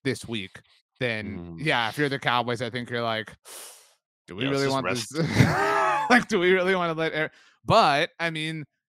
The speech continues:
Speaker 1: if you're, if you're super into four D chess, it's like, "Okay, let's let Aaron in, and
Speaker 2: And
Speaker 1: he
Speaker 2: then
Speaker 1: can
Speaker 2: t-,
Speaker 1: win in the
Speaker 2: take out the
Speaker 1: wild card
Speaker 2: Eagles. <laughs>
Speaker 1: round and then go play Philly." You know what I
Speaker 2: I
Speaker 1: mean? But
Speaker 2: mean, I, I, I get it, what you're saying, but I don't know,
Speaker 1: I
Speaker 2: it's a
Speaker 1: mean, it's,
Speaker 2: dam-,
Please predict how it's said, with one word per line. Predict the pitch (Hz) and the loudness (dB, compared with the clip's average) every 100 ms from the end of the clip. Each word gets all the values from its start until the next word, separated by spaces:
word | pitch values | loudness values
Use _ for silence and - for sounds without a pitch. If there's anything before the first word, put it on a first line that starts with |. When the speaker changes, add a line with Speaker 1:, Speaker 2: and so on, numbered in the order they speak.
| - | -6
Speaker 1:
if | 170 | -4
you're, | 165 185 160 - | 2 0 0 -6
if | 143 | -8
you're | 147 | -8
super | 135 - 226 165 | -8 -6 -6 -4
into | 151 131 | -6 -6
four | 143 131 | -6 -6
D | 117 | -6
chess, | 107 123 104 - | -10 -10 -10 -12
it's | 131 - | -16 -10
like, | 120 107 - | -8 -8 -10
"Okay, | 131 151 110 95 | -10 -8 -8 -6
let's | 127 147 - | -6 -6 -6
let | 156 151 | -6 -4
Aaron | 135 135 123 | -6 -6 -6
in, | 120 117 - _ _ _ _ - | -6 -8 -12 _ _ _ _ -12
and | 131 110 | -10 -6
Speaker 2:
And | - | -6
Speaker 1:
he | 170 | -2
Speaker 2:
then | |
Speaker 1:
can | 185 151 | -2 0
Speaker 2:
t-, | |
Speaker 1:
win | 156 151 | 0 0
in | |
the | 139 | 0
Speaker 2:
take | 117 135 | 2 6
out | 175 | 8
the | |
Speaker 1:
wild | 170 | 6
card | - 131 120 | 2 0 2
Speaker 2:
Eagles. | 120 | 0
<laughs> | |
Speaker 1:
round | 113 113 123 135 - - | -2 -2 -6 -10 -10 -2
and | 156 147 | 0 4
then | 147 151 | 2 4
go | 156 147 | 4 4
play | - 151 135 | 2 -2 -2
Philly." | - 170 147 95 107 | 2 2 2 -2 -4
You | 180 | -2
know | 165 | 0
what | 156 | 0
I | |
Speaker 2:
I | 151 131 | 2 2
Speaker 1:
mean? | 127 123 | 2 2
But | 110 | 0
Speaker 2:
mean, | 107 113 - | -2 -10 -2
I, | 123 139 120 - | 2 4 2 -2
I, | 117 107 - | -2 -2 -2
I | 113 | -4
get | 98 117 143 | 0 2 2
it, | 170 | 0
what | 123 120 | -2 -4
you're | 127 | -4
saying, | 127 143 156 | -4 -4 -4
but | 92 | -4
I | 82 95 | -2 -2
don't | 95 90 | -4 -6
know, | 90 | 0
Speaker 1:
I | 202 | 2
Speaker 2:
it's | |
a | 214 | 2
Speaker 1:
mean, | 208 | 0
it's, | 202 | -2
Speaker 2:
dam-, | 180 | -4